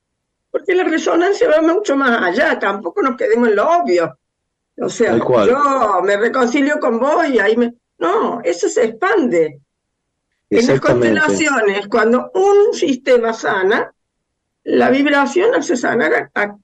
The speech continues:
Speaker 1: todos los que están presentes en la constelación.
Speaker 2: Por supuesto. Entonces, digo, este, esto de, digo, ¿no? Cómo, cómo, digamos, el poder, que yo siempre digo, qué buena noticia que llegamos en nosotros.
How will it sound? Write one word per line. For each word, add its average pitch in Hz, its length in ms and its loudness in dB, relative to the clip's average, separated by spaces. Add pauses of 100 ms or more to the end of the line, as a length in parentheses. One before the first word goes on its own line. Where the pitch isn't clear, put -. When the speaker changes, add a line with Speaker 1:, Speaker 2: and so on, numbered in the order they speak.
Speaker 1:
todos 523 240 0
los 240 120 -4
que - 60 -6
están 220 220 -4
presentes 202 440 -4
en 185 80 0
la 185 100 -4
constelación. 165 840 -2 (220)
Speaker 2:
Por - 120 -20
supuesto. - 580 -16
Entonces, 139 400 -2
digo, 143 200 2
este, 110 420 0 (400)
esto 147 360 2
de, 104 480 2 (800)
digo, 120 380 2
¿no? 123 380 0
Cómo, 139 440 0
cómo, 131 500 -4 (320)
digamos, 120 220 -6
el 120 100 -2
poder, 143 460 2
que - 140 -6
yo - 320 0
siempre 156 260 -2
digo, 147 200 2 (220)
qué 165 100 0
buena 175 260 2
noticia 95 760 -2
que 98 100 -6
llegamos 101 400 -2
en 90 100 -18
nosotros. 85 680 -10